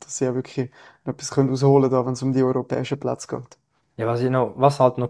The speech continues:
Speaker 2: war, ist, ist, ich habe das Spiel geschaut gegen Sankt Gallen und, ja, sie haben halt wie zwei Gesichter gezeigt. Also, die erste Halbzeit war Katastrophe gewesen.
Speaker 1: Mhm.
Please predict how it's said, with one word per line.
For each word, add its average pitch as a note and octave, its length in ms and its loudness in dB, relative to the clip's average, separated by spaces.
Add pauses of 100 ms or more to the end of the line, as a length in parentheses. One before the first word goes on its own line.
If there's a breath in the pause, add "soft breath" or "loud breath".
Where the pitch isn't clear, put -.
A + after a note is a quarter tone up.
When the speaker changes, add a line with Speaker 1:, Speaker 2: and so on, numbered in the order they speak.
Speaker 2:
war, E3 80 0
ist, C#3+ 160 -2
ist, - 240 -12 (420)
ich - 140 -20
habe - 60 -6
das A#2+ 100 -4
Spiel A#2 200 -4
geschaut C3 280 2
gegen A2+ 400 0 (300)
Sankt A2+ 260 -8
Gallen B2+ 380 0 (100)
und, A2+ 640 -8 (440)
ja, G#2 140 -10
sie - 140 -14
haben A#2+ 60 -8
halt A#2+ 120 -8
wie C3+ 100 -2
zwei B2+ 220 -2
Gesichter C#3 400 -8
gezeigt. - 380 -10
Also, G#2+ 180 -10
die G#2 140 -10
erste A#2 440 -4
Halbzeit A2 320 0
war - 220 -2
Katastrophe B2+ 580 -6
gewesen. C3+ 360 -12
Speaker 1:
Mhm. C3+ 300 0